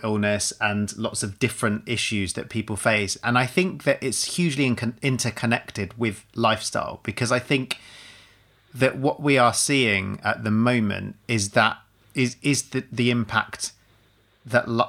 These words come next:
our lifestyles have on our mental health, both positive and negative. And that's not to say, like, so what I want to make really clear by that is that, you know, some people will translate that into,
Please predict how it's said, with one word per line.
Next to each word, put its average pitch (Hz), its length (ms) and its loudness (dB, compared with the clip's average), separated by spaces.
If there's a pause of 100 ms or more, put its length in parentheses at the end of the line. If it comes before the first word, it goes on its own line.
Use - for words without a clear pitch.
our 117 240 6
lifestyles 113 640 2
have - 560 -4 (100)
on 113 160 2
our 104 140 2
mental 98 340 -2
health, - 360 -6 (420)
both 226 220 2
positive 120 440 -2
and 113 100 2
negative. 117 420 0
And 139 160 2
that's 147 240 2
not 151 200 0
to 135 100 -2
say, 107 280 2
like, 104 220 -2
so 120 400 0
what 127 220 2
I 131 100 4
want 123 260 0
to - 80 -2
make 120 220 2
really 117 320 2
clear 110 280 0
by 98 200 2
that 98 300 0
is 98 180 -2
that, 110 240 0 (840)
you 135 100 2
know, 107 140 4
some 135 400 2
people 107 720 -2 (260)
will 139 120 -6
translate 113 500 2
that 101 180 2
into, 104 600 0